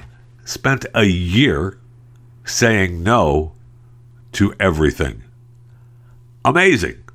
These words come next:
right? And, I mean, what a great story. And in today's world, I mean, it's a, it's a great book. And, I mean, she could post stuff online. But, uh, you know, it's,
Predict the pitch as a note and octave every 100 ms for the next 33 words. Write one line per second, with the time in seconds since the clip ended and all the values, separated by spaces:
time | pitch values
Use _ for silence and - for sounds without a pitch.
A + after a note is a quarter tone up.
0 | - - - G#2 C3 G#2+ G#2 G#2 F#2 D#2+
1 | E2+ D#2 C2 - - C#2+ C#2 - F#2 C#2
2 | D2+ C2+ C2+ C#2 C#2 C#2 - - E2+ D#2+
3 | C#2+ C#2 C2+ C#2 C2+ C2 B1 C#2 C#2 -
4 | - C#2+ C2+ C#2 D2+ G2 F2+ D#2+ - B1
5 | C2 - - - D2 C2+ - C2+ - D2+
6 | C#2+ - C#2+ D#2 C#2+ C#2+ E2+ F2 F2 F2
7 | F2 - - - - F2+ G2+ F#2 - -
8 | F#2+ E2+ D2+ D2 C#2+ - C3 A2 - G2
9 | -